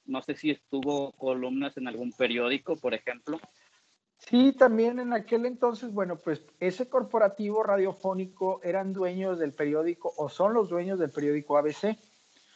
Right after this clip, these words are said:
Speaker 2: ¿sí? El periódico A B C en aquel entonces, bueno, pues, también tenía su sección deportiva y también nos daba la oportunidad de hacer algunas columnas editoriales por ahí, ¿no? Platicábamos de cualquier tema, no solamente el fútbol. Siempre he tratado de,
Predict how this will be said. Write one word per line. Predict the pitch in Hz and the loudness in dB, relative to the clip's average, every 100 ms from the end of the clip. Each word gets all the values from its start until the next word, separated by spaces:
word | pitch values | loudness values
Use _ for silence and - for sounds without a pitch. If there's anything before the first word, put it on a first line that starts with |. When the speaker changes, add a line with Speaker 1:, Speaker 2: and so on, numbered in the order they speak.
| _ _ | _ _
Speaker 2:
¿sí? | - 147 160 185 156 | -4 0 0 -2 -6
El | 151 135 | -8 2
periódico | 143 147 156 175 | 8 8 8 8
A | 170 | 8
B | 175 | 4
C | 180 | 0
en | 175 | -2
aquel | 180 151 156 | -2 -2 -4
entonces, | 160 160 151 180 | -2 -2 -2 -4
bueno, | 151 135 | -4 -4
pues, | - 139 - - - - - | -6 -8 -8 -18 -20 -20 4
también | 156 156 151 | 8 8 8
tenía | 160 156 | 6 4
su | 147 139 | 2 -2
sección | 156 135 147 | -6 -4 -2
deportiva | 151 151 180 180 175 180 | -2 0 0 2 4 4
y | 175 | 4
también | 156 156 | 0 0
nos | 160 | 0
daba | 151 151 | 4 6
la | 156 | 4
oportunidad | 147 143 135 147 139 139 147 | 0 -4 -8 -8 -4 -2 0
de | |
hacer | 147 - 147 147 - - - - | -2 -2 -4 -4 -12 -20 -20 -2
algunas | 147 151 156 151 | 0 2 0 -2
columnas | - 143 143 147 151 | 0 -2 -2 -6 -4
editoriales | 139 123 139 135 131 131 131 | -6 -2 0 2 2 0 -6
por | - 127 | -8 -6
ahí, | 123 127 | -6 -8
¿no? | 123 131 170 160 | -4 4 4 4
Platicábamos | 143 135 135 143 139 143 131 | 2 -2 4 6 6 2 -4
de | 131 | -2
cualquier | - 127 143 135 | -2 -2 0 2
tema, | - 180 202 190 | 4 6 6 6
no | 160 147 | 4 -4
solamente | 143 139 139 135 | -6 -6 -8 -6
el | 131 | -6
fútbol. | - 156 165 196 208 - _ _ _ - 151 | -8 -2 4 4 2 -4 _ _ _ -12 -10
Siempre | - 170 160 175 | 0 2 8 6
he | |
tratado | 165 175 165 170 165 165 | 8 6 6 4 4 2
de, | 156 147 127 | 0 -4 -8